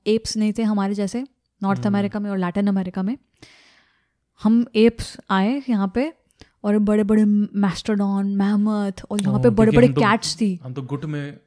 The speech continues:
Speaker 2: शिकार कर रहे थे इनका, तो ये सक नहीं पाए हमसे,
Speaker 1: वही,
Speaker 2: even though ये इतने
Speaker 1: same।
Speaker 2: बड़े थे हमसे।
Speaker 1: ये कुछ fifteen thousand years की बात, I think, if I'm not
Speaker 2: हम्म।
Speaker 1: wrong, कि जब ये नॉर्थ अमेरिका में हमारा माइग्रेशन हुआ था,
Speaker 2: हम्म।
Speaker 1: उसके आसपास ही समझ लो बस,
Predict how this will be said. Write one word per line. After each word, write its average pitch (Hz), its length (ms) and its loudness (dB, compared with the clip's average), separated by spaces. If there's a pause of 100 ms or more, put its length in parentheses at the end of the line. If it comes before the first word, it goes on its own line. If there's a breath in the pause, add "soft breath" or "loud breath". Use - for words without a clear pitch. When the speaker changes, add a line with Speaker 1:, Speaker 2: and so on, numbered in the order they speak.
(260)
Speaker 2:
शिकार 131 380 -10
कर 127 160 -10
रहे 127 160 -8
थे 127 100 -12
इनका, 117 240 -10
तो 123 100 -10
ये 120 60 -6
सक 131 240 -8
नहीं 135 120 -4
पाए 110 200 -10
हमसे, 110 240 -12
Speaker 1:
वही, 107 160 2
Speaker 2:
even 147 120 4
though 147 180 4
ये 143 40 4
इतने 135 160 2
Speaker 1:
same। 233 120 6
Speaker 2:
बड़े 135 140 6
थे 127 100 -4
हमसे। 117 360 -6
Speaker 1:
ये 240 60 0
कुछ - 220 0
fifteen 269 480 0
thousand 233 400 2
years 247 320 4
की 254 120 -4
बात, 220 200 0
I 185 140 0
think, 208 300 -2
if - 220 -16
I'm 196 100 -4
not 190 100 -2
Speaker 2:
हम्म। 190 140 -4
Speaker 1:
wrong, 208 240 -2 (320 soft breath)
कि 214 80 -2
जब 214 200 4
ये 220 220 4
नॉर्थ 202 360 2
अमेरिका 208 280 2
में 202 80 4
हमारा 190 200 2
माइग्रेशन 180 440 0
हुआ 202 240 4
था, 196 260 0 (160 loud breath)
Speaker 2:
हम्म। 110 320 -12
Speaker 1:
उसके - 340 0
आसपास 208 600 4
ही 220 80 2
समझ 196 280 0
लो 202 100 2
बस, - 380 -4